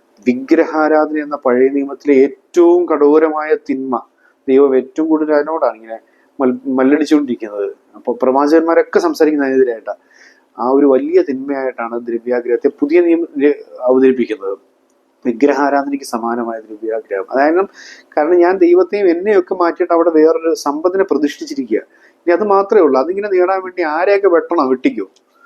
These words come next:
ഒരു കുഴപ്പമില്ല. എന്തൊക്കെ വളഞ്ഞ വഴി എടുക്കാവോ എടുത്തോ, ഒരു കുഴപ്പമില്ല. ഈ രീതിക്ക് മുമ്പോട്ട് പോയിക്കൊണ്ടിരിക്കുകയാണ്. ഏതൊക്കെ, ഏതൊക്കെ, ഏഹ്, മോശപ്പെട്ട കൂട്ടുകളും, ഏഹ്, കൂട്ടുകൂടാവോ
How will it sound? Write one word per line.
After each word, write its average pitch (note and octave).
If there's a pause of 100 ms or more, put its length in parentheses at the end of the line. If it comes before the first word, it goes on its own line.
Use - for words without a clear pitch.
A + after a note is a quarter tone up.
(220)
ഒരു D3+
കുഴപ്പമില്ല. B2 (120)
എന്തൊക്കെ D#3+
വളഞ്ഞ D#3+
വഴി F3
എടുക്കാവോ B2+ (120)
എടുത്തോ, C3 (140)
ഒരു B2
കുഴപ്പമില്ല. A#2+
ഈ D3
രീതിക്ക് C#3
മുമ്പോട്ട് B2
പോയിക്കൊണ്ടിരിക്കുകയാണ്. A2 (520)
ഏതൊക്കെ, D#3 (160)
ഏതൊക്കെ, D#3+ (560)
ഏഹ്, B2+ (200)
മോശപ്പെട്ട D3
കൂട്ടുകളും, F#3+ (520)
ഏഹ്, C#3 (140)
കൂട്ടുകൂടാവോ D3